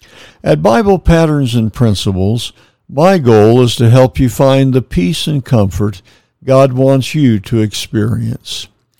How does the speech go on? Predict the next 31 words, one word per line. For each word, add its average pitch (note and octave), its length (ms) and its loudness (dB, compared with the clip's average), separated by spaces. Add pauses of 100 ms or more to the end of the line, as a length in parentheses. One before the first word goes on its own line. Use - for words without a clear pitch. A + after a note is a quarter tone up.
(240)
Here G#3 200 0
is F3+ 260 4
our C#3 220 2
verse A#2+ 360 0
for A2 280 -4
today. F#2+ 720 -4 (680)
Beginning D#3+ 520 2
to D3+ 80 0
read D3 380 2
in B2 180 2
Jeremiah C3+ 720 2
chapter C3 500 0
twenty-nine, A2 1000 0 (420)
verse C3 400 0
number C3+ 440 0
eleven, G2 680 0 (360)
the A#2 100 -6
scripture F3+ 500 -2
declares, A2 720 0
"For - 180 -4
I A#2 180 4
know D#3 280 0
the C#3+ 140 -4
plans G2+ 640 -2
I G2 180 2
have G2 320 2
for - 160 -6
you, G2+ 300 -2
says G2 420 -4
the G2+ 80 -4
Lord. G#2+ 540 -2